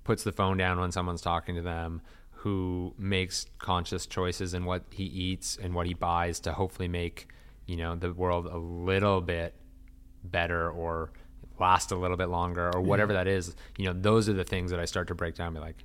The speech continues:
Speaker 1: do I feel better? Do I feel better and more well-rounded? Maybe that's a better term for it.
Speaker 2: Mm.
Speaker 1: It's like, do I feel more like a properly well-rounded version of myself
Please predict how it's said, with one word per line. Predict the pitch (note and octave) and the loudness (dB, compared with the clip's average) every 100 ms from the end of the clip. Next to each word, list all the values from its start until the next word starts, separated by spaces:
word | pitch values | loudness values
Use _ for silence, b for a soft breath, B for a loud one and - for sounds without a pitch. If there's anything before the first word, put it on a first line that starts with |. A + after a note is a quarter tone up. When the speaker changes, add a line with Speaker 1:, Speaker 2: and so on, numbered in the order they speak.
| G2 | -4
Speaker 1:
do | F#2 G#2+ | 2 4
I | F#2+ | 4
feel | - F2 | 2 -2
better? | D#2+ D2+ - B B B B - | -4 -8 -12 B B B B -4
Do | G#2 G2+ | 0 2
I | F#2 | 2
feel | F#2+ F#2+ | 0 -2
better | E2+ F2 F2 F2 | 0 0 2 0
and | - F2+ E2+ | 0 -4 -4
more | E2+ E2+ | -4 -2
well-rounded? | E2+ D#2+ D#2+ D#2 D#2+ D#2+ D#2 | -2 -2 -4 -6 -6 -6 -4
Maybe | E2+ E2+ | -4 -4
that's | D#2+ D#2+ F2+ | -4 -4 -4
a | |
better | E2+ F2 | -4 -4
term | - F#2 | -2 0
for | A2 A2+ | 4 4
it. | |
Speaker 2:
Mm. | D3+ C3 A2+ | 4 4 0
Speaker 1:
It's | G#2+ | -2
like, | F2+ E2+ | -4 2
do | G#2 A2 | 4 4
I | |
feel | G2+ G2 F#2+ F#2 | 4 2 2 0
more | F2 F2 F2 | -2 -2 -2
like | E2+ - | -4 -8
a | F2+ | -12
properly | - - F2+ E2 F#2+ F2+ F2 F2 E2+ | -12 -2 0 2 2 0 0 -2 -4
well-rounded | E2 F2 F2 E2+ E2+ E2+ E2 | -2 0 0 0 -4 -4 -4
version | E2 F2+ F2 F2 | 0 0 0 -2
of | F2 | -2
myself | F2 E2 - A#2 F#2+ F2 - | -4 -4 2 6 6 4 -4